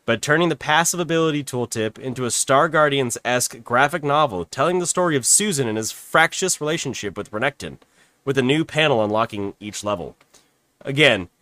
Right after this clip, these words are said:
in keeping with twenty twenty-two standards, the player must progress through the dialogue options <laughs> before they can upgrade one of his skills, with unskippable cutscenes that open a new browser window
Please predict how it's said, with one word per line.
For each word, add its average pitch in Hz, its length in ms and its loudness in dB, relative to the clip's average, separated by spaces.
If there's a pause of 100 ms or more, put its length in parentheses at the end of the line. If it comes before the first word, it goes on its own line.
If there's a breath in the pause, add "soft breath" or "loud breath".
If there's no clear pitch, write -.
(100)
in 123 140 -2
keeping 165 260 2
with 156 160 2
twenty 170 280 2
twenty-two 175 360 -2
standards, 151 640 -2
the 110 80 -8
player 160 260 0
must 151 280 0
progress 143 420 0
through 143 100 -6
the 110 80 -4
dialogue 120 440 4
options 101 420 -2
<laughs> - 20 -4
before 147 300 2
they 165 100 6
can 127 160 -2
upgrade 127 300 2
one 120 140 -4
of 110 60 -4
his 107 160 -4
skills, 98 460 0 (320 soft breath)
with 139 160 4
unskippable 143 840 4
cutscenes 120 500 -2
that 107 120 -4
open 117 220 -2
a 110 40 -4
new 123 160 0
browser 131 440 2
window 104 400 -2